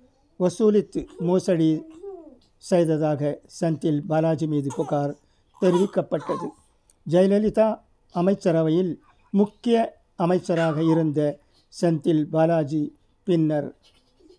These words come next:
சரிவை சந்திக்கத் தொடங்கினார். ஜெயலலிதா மறைவிற்கு பிறகு டி டி விதிகன்-,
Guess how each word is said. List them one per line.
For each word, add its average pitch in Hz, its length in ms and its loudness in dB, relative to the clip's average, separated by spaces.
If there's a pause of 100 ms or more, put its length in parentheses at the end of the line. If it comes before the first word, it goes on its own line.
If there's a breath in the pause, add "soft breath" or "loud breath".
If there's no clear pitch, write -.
(600)
சரிவை 180 340 4 (640)
சந்திக்கத் 156 520 -2
தொடங்கினார். 151 580 -2 (560)
ஜெயலலிதா 165 580 0 (320)
மறைவிற்கு 170 480 2
பிறகு 196 460 -2 (380)
டி 175 220 0
டி 185 380 -2 (1500)
விதிகன்-, 170 840 -2